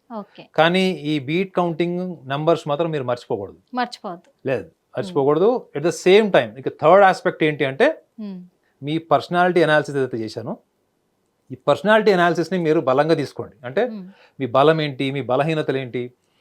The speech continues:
Speaker 2: మీ వ్యక్తిత్వంలో ఉన్నటువంటి ఈ బలాలు బలహీనతలు ఎంతవరకు మీ జీవితాన్ని, మీ యొక్క ఆచరణ, కార్యాచరణని ప్రభావితం చేస్తున్నాయి అన్నది మీరు ఒక్కసారి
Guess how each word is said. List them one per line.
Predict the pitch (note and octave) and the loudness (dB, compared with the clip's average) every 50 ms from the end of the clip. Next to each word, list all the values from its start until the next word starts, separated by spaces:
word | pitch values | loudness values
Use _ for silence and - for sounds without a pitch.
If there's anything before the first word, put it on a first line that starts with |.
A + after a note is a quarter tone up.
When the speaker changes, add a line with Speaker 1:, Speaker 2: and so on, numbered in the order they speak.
| _ _ - | _ _ -10
Speaker 2:
మీ | C3+ C#3 C3+ | -8 -6 -4
వ్యక్తిత్వంలో | B2+ C3+ C3 - F3 D#3+ - E3+ E3 D#3+ D#3 | -2 -2 -2 -2 -2 -2 -2 -2 -2 -2 -2
ఉన్నటువంటి | D#3 D3+ D3 C#3+ D3 C#3 C#3 C#3+ | -2 -2 -2 -4 -4 -6 -6 -6
ఈ | C3+ C3 A#2+ | -6 -6 -6
బలాలు | A2 A#2 B2 C3+ D3+ D#3 D#3 D#3 | -2 0 4 6 6 6 6 4
బలహీనతలు | C#3 C3+ C3 C#3+ C#3+ C#3+ C3+ - D#3+ F3 | 4 2 0 0 -2 -6 -6 -4 -4 -4
ఎంతవరకు | E3+ C3 C3 D3+ E3+ E3 F#3+ F3 E3+ E3+ E3+ E3+ | -4 -6 -6 -4 -2 0 2 4 4 2 2 -2
మీ | E3 D#3+ | -4 -6
జీవితాన్ని, | C#3+ A#2 G2+ C3 D#3 D#3+ E3 E3 D#3+ D#3 D3+ D#3+ F3 F#3 F#3+ E3+ | -6 -8 -8 -6 -6 -6 -2 -2 -2 -2 -2 -2 -6 -8 -8 -10
మీ | C#3 C3 | -10 -10
యొక్క | C3 C3+ - _ - C#3+ | -10 -10 -10 _ -4 -2
ఆచరణ, | C3 B2 A#2 B2 C3 C3+ - - D3+ D3 C3+ B2+ | 0 2 2 2 2 2 2 0 -2 -2 -4 -4
కార్యాచరణని | A#2 - C3 C3+ C#3 D3+ D3 - - C#3 C3+ C#3+ | -2 0 0 2 2 2 0 0 -4 -8 -8 -8
ప్రభావితం | C#3 - A2+ A2+ B2 B2+ C3 B2+ B2+ B2 | -8 -6 -4 -2 -2 -2 -2 -6 -8 -10
చేస్తున్నాయి | A#2 A2+ A2+ - - A#2 A2+ A2+ | -10 -12 -12 -12 -14 -14 -14 -12
అన్నది | A2 A#2 C3 D#3 | -12 -12 -10 -10
మీరు | E3+ D#3+ C#3 B2 | -8 -8 -8 -8
ఒక్కసారి | - _ - C#3 - C#3+ C#3+ D#3+ F#3+ F3+ | -10 _ -10 -8 -4 -2 -2 -2 -2 -4